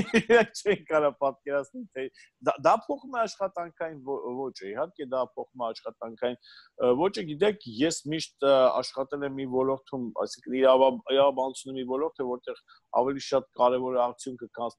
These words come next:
ներկայությունը աշխատողի, այսինքն, ը, իմ աշխատակիցները միշտ, ը,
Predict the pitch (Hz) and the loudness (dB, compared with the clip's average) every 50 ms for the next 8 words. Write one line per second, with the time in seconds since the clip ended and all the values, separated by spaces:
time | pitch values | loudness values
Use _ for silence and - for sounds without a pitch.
0 | - 117 117 113 113 107 - 113 113 113 117 - - - 220 233 208 135 104 95 | -10 -6 -6 -6 -6 -4 -4 -2 -2 -2 -2 -6 -8 -10 -10 -6 -6 -6 -6 -8
1 | - - 95 95 - - 95 92 90 90 87 92 - - 110 107 - 113 113 110 | -10 -10 -12 -10 -8 -8 -8 -6 -6 -4 -6 -6 -8 -10 -16 -12 -8 -8 -8 -8
2 | _ - - - - - _ _ - 104 107 107 107 107 104 104 104 101 98 98 | _ -18 -20 -20 -20 -20 _ _ -4 0 2 2 2 4 4 4 2 2 2 -2
3 | 95 - - 120 127 131 131 123 - - 123 - 120 123 117 - 127 - - 131 | -4 -4 -2 0 2 4 4 4 2 0 -2 2 2 2 2 0 -6 -6 -4 -4
4 | 135 131 127 110 113 120 - - - _ _ - 110 104 | -2 0 0 0 0 -2 -4 -6 -10 _ _ 0 2 2